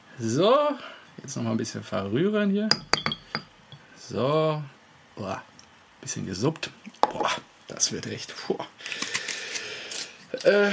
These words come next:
Sekunde, jetzt muss ich zudrehen. Und jetzt kommt noch das i-Tüpfelchen. Und das ist, das habe ich mir nämlich deswegen gerade eben noch gemacht.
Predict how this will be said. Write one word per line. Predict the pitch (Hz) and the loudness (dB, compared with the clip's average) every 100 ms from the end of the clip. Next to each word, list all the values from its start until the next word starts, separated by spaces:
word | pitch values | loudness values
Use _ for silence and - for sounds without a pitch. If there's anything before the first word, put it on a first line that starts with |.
| - - | 2 2
Sekunde, | - 160 160 226 240 | 2 2 4 6 6
jetzt | 175 185 | 4 2
muss | 180 | 4
ich | 175 165 | 4 4
zudrehen. | 170 202 208 240 | 2 4 6 4
Und | - 175 | 4 2
jetzt | 196 233 - - - - | 4 2 -2 -6 -8 0
kommt | 185 160 | 2 4
noch | 180 | 2
das | 175 - | 2 4
i-Tüpfelchen. | - 220 - 208 - 214 214 - - - - - 113 - - - - - - - - - | 4 4 4 2 6 4 4 -4 -16 -2 2 2 0 -10 -6 -2 -2 -4 -16 -16 -12 0
Und | 147 139 | 2 2
das | 135 | 0
ist, | 143 165 - | 2 2 2
das | 135 - | 2 2
habe | 139 | 2
ich | 139 | 4
mir | 123 | 4
nämlich | 120 135 | 4 0
deswegen | 131 139 139 135 - | 2 4 4 0 -2
gerade | 127 131 165 | 6 6 6
eben | 156 160 | 4 2
noch | 127 | 0
gemacht. | - 110 139 - | 2 2 0 -4